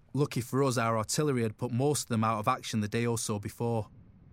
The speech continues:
The whole area was surrounded by minefields, so we just kept running around the trenches. We got the remaining big guns before any of our tanks were hit.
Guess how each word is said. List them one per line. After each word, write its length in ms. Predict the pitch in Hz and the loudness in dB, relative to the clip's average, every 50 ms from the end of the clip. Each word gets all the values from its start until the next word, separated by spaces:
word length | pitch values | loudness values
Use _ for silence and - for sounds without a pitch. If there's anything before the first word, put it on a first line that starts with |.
| - - - - | -20 -20 -14 -8
The 100 | - 110 | -4 0
whole 240 | 120 143 147 147 147 - | 2 2 2 2 0 0
area 360 | 139 143 143 143 135 127 117 | 0 0 2 2 2 2 2
was 120 | 113 107 - | 0 0 -2
surrounded 520 | - 113 107 120 120 127 127 117 117 107 | -2 -2 0 0 0 0 0 0 0 0
by 140 | - 98 101 | 0 0 0
minefields, 840 | 104 104 110 117 120 120 113 117 - 110 107 101 101 95 - - - - - - _ - | 0 0 0 0 0 0 -2 -2 -2 -2 -2 -2 -4 -6 -8 -10 -12 -16 -20 -20 _ -12
so 120 | - 107 | -8 -6
we 60 | 104 | -4
just 220 | 104 - 110 - - | -4 -4 -4 -6 -4
kept 200 | - 123 - 120 | -4 -6 -6 -4
running 280 | 113 120 120 117 110 | -2 0 2 2 2
around 240 | 107 104 104 101 101 | 2 0 0 -2 -2
the 80 | 98 104 | -4 -6
trenches. 560 | - - 120 120 120 117 - 107 101 - - - - - - - - - - - - - - - - - - | -4 -2 -2 0 0 -2 -2 -4 -4 -4 -6 -12 -18 -20 -20 -20 -20 -20 -20 -20 -20 -20 -20 -20 -18 -10 -6
We 100 | 117 113 | -4 0
got 240 | - 151 151 - | 0 0 0 0
the 80 | 139 139 | 0 0
remaining 500 | 143 139 139 143 147 147 147 147 143 131 | 2 2 2 2 2 2 2 2 2 2
big 240 | 107 147 147 127 - | 0 0 -2 -2 0
guns 340 | - 127 113 110 110 110 - | 0 2 2 4 4 4 4
before 380 | - 110 - 117 110 110 117 | 2 2 2 2 2 2 4
any 160 | 120 120 123 | 4 4 4
of 80 | 117 107 | 2 2
our 140 | 113 104 101 | 2 0 0
tanks 400 | - - 120 117 120 117 - - | 0 0 0 0 0 0 -2 -4
were 80 | 110 | -4
hit. 260 | 98 104 104 98 107 | -2 -2 -2 -4 -4